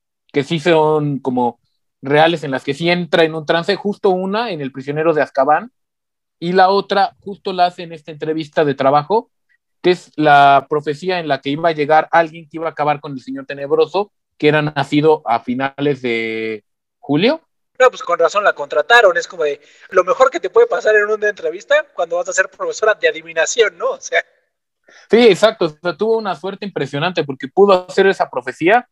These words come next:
Speaker 1: justo en la entrevista y por eso se quedó en, con el trabajo. Pero bueno, aquí ustedes dirán, o sea, ¿esto qué tiene que ver? ¿Cómo se pudo haber enterado Voldemort si estamos hablando de una profesora que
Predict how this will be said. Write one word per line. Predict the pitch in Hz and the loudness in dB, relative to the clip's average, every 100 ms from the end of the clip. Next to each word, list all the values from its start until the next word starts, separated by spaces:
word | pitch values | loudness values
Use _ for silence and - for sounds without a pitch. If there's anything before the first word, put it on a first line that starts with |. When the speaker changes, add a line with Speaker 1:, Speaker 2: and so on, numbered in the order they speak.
| _ | _
Speaker 1:
justo | - 185 208 | -6 -2 -2
en | 170 | -2
la | |
entrevista | 135 139 151 - | -6 -8 -8 -4
y | 151 | -2
por | 147 | 0
eso | 147 151 | 0 0
se | 147 | -8
quedó | 127 127 | -6 -4
en, | 143 139 | -6 -6
con | 143 | -6
el | 127 | -6
trabajo. | 110 123 139 - 233 _ _ _ _ _ _ | 0 2 2 2 -2 _ _ _ _ _ _
Pero | 185 180 | 4 6
bueno, | 214 254 185 | 4 2 -2
aquí | 156 196 | -4 -8
ustedes | 196 175 190 185 | -8 -6 -4 -4
dirán, | 165 175 180 | -4 -4 -6
o | 160 _ - | -10 _ 0
sea, | 156 | 2
¿esto | 160 - | 0 -4
qué | 175 170 | -10 -8
tiene | 170 160 | -8 -4
que | 151 | 0
ver? | 180 180 | 0 0
¿Cómo | - 160 | -4 -6
se | 151 | -8
pudo | 139 151 | -4 0
haber | 151 151 | 0 0
enterado | 147 131 139 147 147 139 131 131 _ _ | -4 0 2 2 0 -2 -6 -12 _ _
Voldemort | 160 170 160 156 170 208 262 _ _ _ _ _ _ | 0 0 -2 -6 -6 -6 -12 _ _ _ _ _ _
si | _ 147 139 135 131 131 _ _ - | _ -4 -2 -2 -4 -6 _ _ -14
estamos | - 160 160 | -6 -4 -2
hablando | 160 151 160 160 | -2 0 0 0
de | 156 | 0
una | 160 160 | 0 -2
profesora | 151 147 147 185 170 160 | -4 -4 0 2 0 -2
que | 131 127 123 | -6 -10 -10